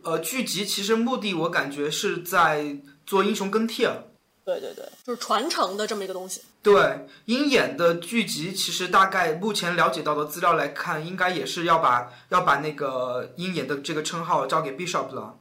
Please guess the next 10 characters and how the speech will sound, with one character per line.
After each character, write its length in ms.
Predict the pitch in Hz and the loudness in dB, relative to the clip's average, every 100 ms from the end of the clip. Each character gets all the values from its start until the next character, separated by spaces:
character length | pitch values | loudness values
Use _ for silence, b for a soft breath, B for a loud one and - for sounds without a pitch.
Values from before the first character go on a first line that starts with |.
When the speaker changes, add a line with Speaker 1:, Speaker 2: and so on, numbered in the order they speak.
| _ _ _ | _ _ _
Speaker 2:
耶， 500 | 349 349 339 330 285 | -2 2 4 2 -2
凯 180 | - 269 | -2 -4
特！ 480 | 277 359 339 320 254 - - - - | -2 0 2 4 0 -4 -20 -12 -6
Speaker 1:
<laughs> 460 | 285 - - - - | -6 -6 -18 -10 4
然 120 | 208 | 6
后 60 | |
惊 180 | 240 285 | 6 4
奇 120 | 285 | -2
队 180 | 285 285 | 0 0
长 560 | 185 131 113 113 107 | 2 2 0 -8 -14